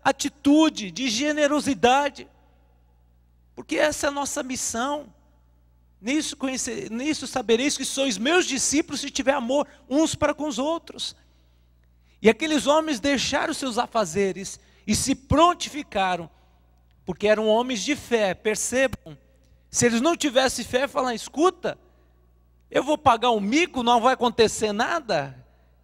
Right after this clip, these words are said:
Você tá acreditando que aquele homem vai fazer alguma coisa, aquele Jesus de Nazaré? Não, eu não vou me, me sujeitar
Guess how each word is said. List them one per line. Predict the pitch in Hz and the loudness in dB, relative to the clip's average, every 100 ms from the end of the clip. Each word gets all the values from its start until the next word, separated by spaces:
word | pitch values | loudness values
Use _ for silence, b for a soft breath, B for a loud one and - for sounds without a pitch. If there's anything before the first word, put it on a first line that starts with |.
| _ | _
Você | - - | -10 -4
tá | - | -2
acreditando | 339 269 196 214 - 285 320 233 | 0 -2 -6 -10 2 2 4 0
que | 202 | -4
aquele | - 277 233 | -6 0 2
homem | 277 302 226 | 2 0 -2
vai | 226 247 240 180 b b | 0 -2 -2 -10 b b
fazer | 233 214 254 | -2 2 2
alguma | 247 220 175 | 2 0 -2
coisa, | 247 294 285 | 2 0 0
aquele | 208 254 226 | -4 -6 -4
Jesus | 185 190 226 220 | -2 -2 -2 -4
de | |
Nazaré? | 233 233 175 165 269 277 b b b b _ _ _ _ _ _ _ | -2 -2 0 0 0 -4 b b b b _ _ _ _ _ _ _
Não, | - 285 220 233 | -4 0 2 2
eu | 180 233 | -2 -6
não | 294 | -10
vou | 196 247 | -6 -4
me, | 240 175 131 _ _ _ | -4 -6 -8 _ _ _
me | 175 | -14
sujeitar | 175 208 175 185 - 185 190 185 | -12 -10 -4 -4 -4 -2 -2 -2